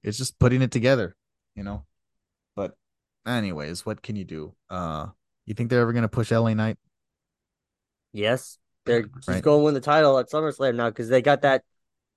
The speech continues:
Speaker 2: Battle Royal set for next week that he's gonna be in and he's gonna win.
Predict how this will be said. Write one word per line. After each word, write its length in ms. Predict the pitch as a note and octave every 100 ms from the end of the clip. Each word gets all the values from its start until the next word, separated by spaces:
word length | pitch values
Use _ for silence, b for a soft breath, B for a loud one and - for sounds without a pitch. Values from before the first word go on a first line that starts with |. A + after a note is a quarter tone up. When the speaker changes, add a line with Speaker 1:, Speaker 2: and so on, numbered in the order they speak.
| _ -
Speaker 2:
Battle 300 | C3 C#3+ C3+
Royal 400 | D3 D#3 C3 A2
set 360 | - D3 B2+
for 80 | C3+
next 260 | C3 B2 C3
week 380 | C#3+ B2+ - - _ _ -
that 120 | B2
he's 160 | C3
gonna 240 | A#2 C3 A#2
be 200 | A#2+ B2
in 160 | A#2
and 200 | A2 A2
he's 120 | A#2+ A2+
gonna 220 | A#2 A2+
win. 380 | A2 G#2 G#2